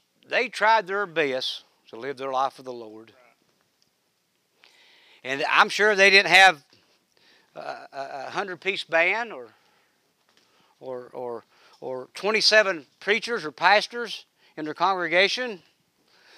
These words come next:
Well, didn't even probably have a hundred deacons. But what they did have, they believed in Christ Jesus.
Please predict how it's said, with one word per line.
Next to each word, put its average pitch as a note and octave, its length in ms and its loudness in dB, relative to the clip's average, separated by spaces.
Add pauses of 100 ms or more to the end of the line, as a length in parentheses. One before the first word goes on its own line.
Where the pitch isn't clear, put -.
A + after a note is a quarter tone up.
(180)
Well, C#3+ 100 -8
didn't D#3+ 300 -4
even B3+ 100 -4
probably C4 240 0
have G#3 180 4 (960)
a D#3 80 -12
hundred G#3+ 300 -8
deacons. F#3 600 -6 (1080)
But A2+ 180 -16
what G#3 160 -6
they A#3 140 -4
did F#3 240 -4
have, G2+ 340 -10 (1900)
they G#2 80 -20
believed B2 420 -14
in C#3 100 -16
Christ C#3 420 -14
Jesus. F#2+ 540 -18